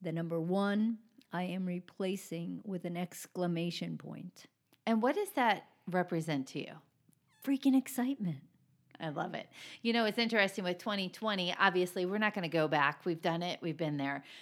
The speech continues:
Speaker 2: But it was a year of conflict. And this whole month, we're gonna be talking about conflict.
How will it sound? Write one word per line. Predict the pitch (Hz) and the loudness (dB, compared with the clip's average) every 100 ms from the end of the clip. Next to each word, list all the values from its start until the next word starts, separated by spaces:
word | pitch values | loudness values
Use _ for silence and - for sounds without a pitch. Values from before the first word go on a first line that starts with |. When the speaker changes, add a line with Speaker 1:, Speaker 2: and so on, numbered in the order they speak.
| - | -4
Speaker 2:
But | 226 240 | 4 6
it | 254 | 6
was | 254 233 | 4 0
a | 247 | 0
year | 214 233 | 0 0
of | 190 | -2
conflict. | - 214 220 170 - - - | -2 -2 -2 -4 -6 -8 -6
And | 214 202 196 | 0 2 4
this | 214 262 | 4 2
whole | - 320 311 | 0 -2 2
month, | 233 202 254 180 160 - 180 | 2 4 4 4 0 -8 -2
we're | 190 | 0
gonna | 190 180 | 0 0
be | 180 | -2
talking | 180 160 180 | 0 0 0
about | 160 - | 0 -2
conflict. | - 160 151 156 - | 0 0 0 -4 -6